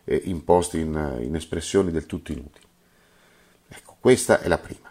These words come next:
La seconda tecnica, più facile, no, mica tanto. Durante tutta la giornata, del gi-, durante tutto il giorno, quando siamo svegli, ogni volta che ce ne ricordiamo, verbalizziamo mentalmente, non a voce alta, se no ci chiamano veramente il centodiciotto,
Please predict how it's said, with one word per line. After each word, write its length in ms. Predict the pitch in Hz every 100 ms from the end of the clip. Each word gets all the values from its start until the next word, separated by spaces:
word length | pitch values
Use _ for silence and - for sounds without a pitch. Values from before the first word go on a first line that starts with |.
| _ -
La 120 | 127
seconda 400 | - 147 101 98
tecnica, 520 | - - 85 - 78 -
più 120 | -
facile, 520 | - - - 78 78 92
no, 200 | - - -
mica 240 | 69 -
tanto. 320 | - - _ _ - - - -
Durante 360 | - 110 113 113
tutta 180 | - 110
la 100 | 110
giornata, 580 | 120 120 127 135 131 -
del 200 | 92 85
gi-, 440 | 65 82 - - -
durante 500 | 76 - 92 92 78
tutto 220 | 85 95
il 80 | 82
giorno, 440 | 85 76 78 90
quando 220 | - 78
siamo 160 | - 95
svegli, 420 | 104 135 151 160 - - _ -
ogni 200 | 127 135
volta 280 | 113 92 76
che 100 | -
ce 140 | 90
ne 100 | 95
ricordiamo, 560 | 101 - 110 123 135 135
verbalizziamo 760 | 104 101 104 110 104 98 78 80
mentalmente, 760 | 101 95 95 95 85 73 -
non 220 | 98 104
a 40 | 90
voce 280 | 80 - 92
alta, 280 | 85 -
se 120 | 76 85
no 100 | 90
ci 140 | 76
chiamano 300 | 82 78 73
veramente 460 | 73 76 82 78 -
il 40 |
centodiciotto, 800 | - - 73 85 104 113 - 135